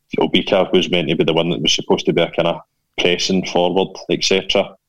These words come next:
But Brophy's really done that, and he's really, really good at, you know, kinda linking up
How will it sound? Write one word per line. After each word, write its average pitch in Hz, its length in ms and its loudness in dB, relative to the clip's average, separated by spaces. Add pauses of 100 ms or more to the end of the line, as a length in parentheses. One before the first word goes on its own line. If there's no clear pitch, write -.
(720)
But - 200 -2
Brophy's 92 440 2
really 87 380 2
done 87 180 2
that, 92 160 2
and 87 100 0
he's - 300 0 (320)
really, 95 360 4
really 87 240 4
good 87 200 2
at, - 120 0 (320)
you 90 80 0
know, 87 120 2
kinda 82 340 -2
linking 85 360 2
up - 200 -2